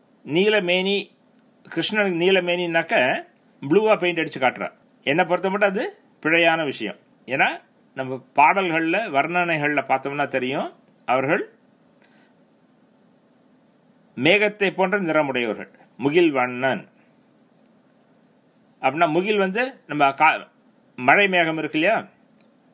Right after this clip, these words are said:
மழை கொட்ட போறது, அப்படி ஒரு ம-, மழை மேகம் திரண்டு வந்திருக்கு, கொட்டுற மழை பெய்யறதுக்கு ரெடியா வர்றதுன்னாக்கா அந்த மேகம் எப்படி இருக்கும்?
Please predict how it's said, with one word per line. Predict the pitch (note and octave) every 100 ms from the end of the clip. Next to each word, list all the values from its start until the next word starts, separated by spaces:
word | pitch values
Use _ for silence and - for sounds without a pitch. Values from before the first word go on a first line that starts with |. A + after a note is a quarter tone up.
| _ _ - _
மழை | B2 C3 E3
கொட்ட | D3+ D3
போறது, | D#3 D3+ D#3
அப்படி | F3 D#3
ஒரு | D3+
ம-, | C3+ B2+ C#3+
மழை | C3 D3 D#3
மேகம் | D3 E3+ E3
திரண்டு | D3+ D#3 D#3+ D#3
வந்திருக்கு, | D3+ D3+ D3 C#3+ D3
கொட்டுற | D3
மழை | C3+ C3+ D3+
பெய்யறதுக்கு | C3+ D3+ C#3+ C3+ B2
ரெடியா | B2+ D3+ C3
வர்றதுன்னாக்கா | C3 C#3 B2+ G#2+ G2
அந்த | C#3 C#3
மேகம் | C#3 E3+ E3
எப்படி | C#3+ D3+
இருக்கும்? | C3+ C3 C#3